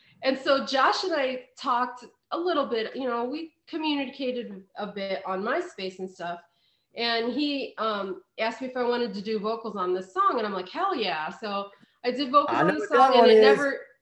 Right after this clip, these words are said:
Speaker 1: it never got released. That song never got released.
Speaker 2: Oh, shit.
Speaker 1: So yeah, so there's a song out there floating around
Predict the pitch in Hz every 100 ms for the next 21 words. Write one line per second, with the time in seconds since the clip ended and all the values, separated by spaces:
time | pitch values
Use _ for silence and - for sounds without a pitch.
0 | - 254 262 285 294 262 254 214 240 269
1 | 294 254 - - _ 214 214 269 247 254
2 | 240 208 196 170 190 214 185 139 - 247
3 | 269 185 147 - 285 254 233 208 202 -
4 | _ 311 440 480 339 208 - 247 269 381
5 | 427 415 403 415 392 359 320 302 285 277
6 | 285 285 285 _ _ _ _ _ _ -
7 | 330 330 302 330 339 311 269 240 240 247
8 | 254